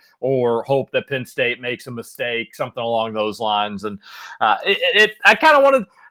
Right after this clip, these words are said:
kinda wanted the S E C to win that game, weirdly enough. Like, I obviously didn't care or lose any sleep over it, but that was a great college football atmosphere. It, it kinda, uh, you know, we, we, we have said this a lot. We will continue to say it a lot, but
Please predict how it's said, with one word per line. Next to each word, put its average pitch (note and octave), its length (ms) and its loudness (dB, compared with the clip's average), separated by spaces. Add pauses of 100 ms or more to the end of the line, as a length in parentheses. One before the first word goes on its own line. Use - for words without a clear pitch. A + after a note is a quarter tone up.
(220)
kinda C#4+ 180 4
wanted D4 160 4
the C4 100 2
S C4 160 2
E B3+ 80 -6
C B3+ 180 -6
to A#3+ 60 0
win A#3 220 0
that A#2+ 220 -2
game, G#2 280 -6
weirdly A#2 380 -2
enough. G2+ 380 -6
Like, C#3 100 2
I C#3+ 240 2
obviously B2+ 420 -2
didn't B2+ 220 -6
care C#3 240 2
or C3 60 0
lose C3+ 260 0
any C3 140 -8
sleep F3+ 340 -2
over C3 280 2
it, A2 60 -8
but C#3 120 -6
that G3+ 120 4
was A#3+ 120 -2
a D3 40 0
great C#3 400 -2
college D#3 320 0
football C#3+ 440 0
atmosphere. C#3+ 800 -2 (260)
It, C#3 240 -4
it C#3 220 -12
kinda, D#3+ 500 0 (240)
uh, C#3 60 -10 (120)
you D3 160 -4
know, C3 60 -2
we, C3+ 140 -4
we, D#3+ 460 0 (100)
we D3+ 140 0
have C#3 100 -2
said A3+ 240 2
this G3 160 2
a E3+ 40 -2
lot. E3 320 4
We C#3 120 -4
will A#2+ 120 -8
continue D#3+ 440 -2
to B2+ 80 -4
say C3 180 -2
it A#2+ 80 -2
a A#2 40 -2
lot, A#2 280 0
but B2+ 80 -10